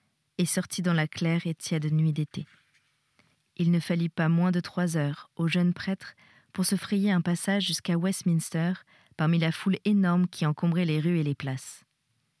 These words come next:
L'aube, maintenant, se levait dans le ciel, avec une lueur pâle qui faisait paraître plus pâle encore l'illumination brillante des globes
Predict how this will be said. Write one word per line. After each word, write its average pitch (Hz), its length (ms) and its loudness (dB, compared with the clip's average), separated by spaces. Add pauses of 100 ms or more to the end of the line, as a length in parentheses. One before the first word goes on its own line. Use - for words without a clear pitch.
(460)
L'aube, 151 400 0
maintenant, 151 640 2 (540)
se - 200 -2
levait 180 240 2
dans 170 100 2
le 156 120 2
ciel, 180 420 -4 (540)
avec 165 300 -2
une 180 120 4
lueur 175 300 2
pâle 156 420 0
qui 170 140 -4
faisait 175 240 -2
paraître 185 400 -2
plus - 180 -8
pâle 185 240 0
encore 185 420 -2 (400)
l'illumination 180 640 4
brillante 175 640 2
des 147 160 -2
globes 156 320 0